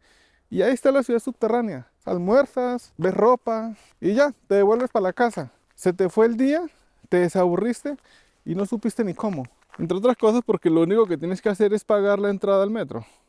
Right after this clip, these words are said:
Pero a lo bien que sí, se extraña. También extraño mucho en Montreal el hecho de que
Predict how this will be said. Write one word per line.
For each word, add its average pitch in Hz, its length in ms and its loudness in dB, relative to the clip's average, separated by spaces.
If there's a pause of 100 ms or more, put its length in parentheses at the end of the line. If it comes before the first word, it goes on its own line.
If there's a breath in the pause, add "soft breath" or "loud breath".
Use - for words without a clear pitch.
(140)
Pero 175 220 4
a 180 40 4
lo 185 120 2
bien 190 220 4
que 208 160 2
sí, 151 300 0 (120)
se - 120 -6
extraña. 151 560 -2
También 156 300 -2
extraño 202 360 -2
mucho 202 240 -4
en 196 80 -2
Montreal 156 540 -2
el 170 140 0
hecho 170 280 -2
de 160 160 -2
que 131 200 -6